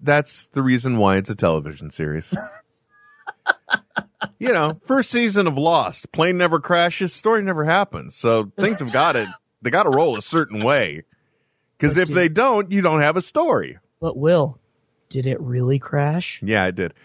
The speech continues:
Speaker 1: Uh, you know, the, and the thing about that too, I don't know, do you do this during movies? Do you still, like, on a repeat viewing,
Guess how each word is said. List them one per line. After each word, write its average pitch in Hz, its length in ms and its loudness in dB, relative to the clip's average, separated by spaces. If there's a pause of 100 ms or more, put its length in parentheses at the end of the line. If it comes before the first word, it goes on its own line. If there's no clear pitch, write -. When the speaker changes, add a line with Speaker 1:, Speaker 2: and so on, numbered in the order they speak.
(160)
Speaker 1:
Uh, 165 220 0
you 190 140 0
know, 202 140 2
the, 170 260 -4
and 190 160 2
the 180 60 0
thing 302 220 0
about 147 300 2
that 107 200 0
too, 156 180 0
I 208 100 2
don't 285 160 0
know, 175 140 2
do 131 180 -2
you 247 220 2
do 165 260 2
this 160 240 0
during 135 400 2
movies? 123 440 2
Do 135 120 -2
you 269 160 2
still, 214 320 0
like, 180 260 -4
on 180 160 -2
a 175 80 4
repeat 175 540 -2
viewing, 113 580 0